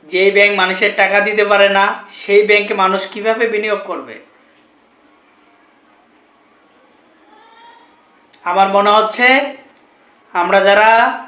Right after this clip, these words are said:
ন্যাশনাল ব্যাংকের গ্রাহক আছি, আমাদেরকে সবাইকে হচ্ছে সান্ত্বনা দিচ্ছে, বছরের পর বছর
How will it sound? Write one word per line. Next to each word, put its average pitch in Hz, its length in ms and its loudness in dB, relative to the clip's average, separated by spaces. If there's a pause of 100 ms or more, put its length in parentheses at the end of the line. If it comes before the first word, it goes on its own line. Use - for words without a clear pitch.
(160)
ন্যাশনাল 196 400 -4
ব্যাংকের 196 400 0
গ্রাহক 185 340 2
আছি, 220 280 0 (640)
আমাদেরকে 196 500 0
সবাইকে 202 500 0
হচ্ছে 208 220 -4 (120)
সান্ত্বনা 247 420 -2
দিচ্ছে, - 360 -12 (680)
বছরের 247 540 2
পর 247 180 2
বছর 214 360 2